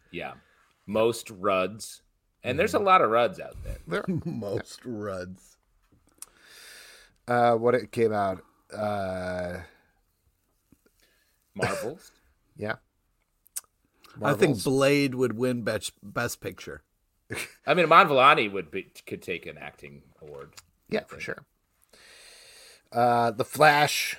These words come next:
Speaker 2: could win
Speaker 3: I mean,
Speaker 2: Best
Speaker 3: Heath Ledger
Speaker 2: Cheer
Speaker 3: won.
Speaker 2: Moment, I think.
Speaker 3: You know,
Speaker 1: Most
Speaker 3: so.
Speaker 1: crimes.
Speaker 2: Yeah, <laughs> most crimes. Uh, great.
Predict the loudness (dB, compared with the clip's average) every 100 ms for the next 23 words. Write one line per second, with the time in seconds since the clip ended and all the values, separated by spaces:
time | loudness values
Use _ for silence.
0 | -14 _ _ -14 -8 -2 0 0 -4 -10
1 | -14 -16 -20 _ _ _ _ _ _ _
2 | _ -12 -2 2 2 2 0 4 4 6
3 | 4 4 2 0 -2 -6 -10 -16 -14 -14
4 | -16 -18 -20 _ -14 -10 -8 -10 -8 -8
5 | -8 -12 -20 _ _ _ -20 -18 -14 -14
6 | -12 -8 -8 -8 -12 _ -20 -20 -18 -18
7 | -20 _ _ -20 -20 -20 -20 -20 -20 -20
8 | _ 0 0 0 0 0 0